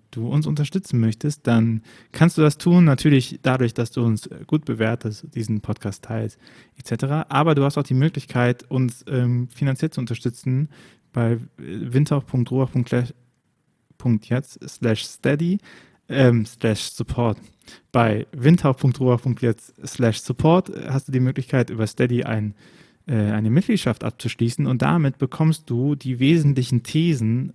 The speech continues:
des Podcastes schon donnerstags morgens in dein E-Mail-Postfach, sodass du das mal überfliegen kannst,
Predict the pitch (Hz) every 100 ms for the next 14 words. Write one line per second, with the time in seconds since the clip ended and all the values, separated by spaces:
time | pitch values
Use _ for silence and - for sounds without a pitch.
0 | - 127 117 - 139 - 110 107 - -
1 | 123 143 - - - _ - 131 127 160
2 | - 135 120 120 135 - 151 147 131 123
3 | - 147 127 - 110 - - 107 - 117
4 | 110 - 117 110 107 - - 120 104 _
5 | _ _ _ - 135 - 180 151 143 139
6 | 131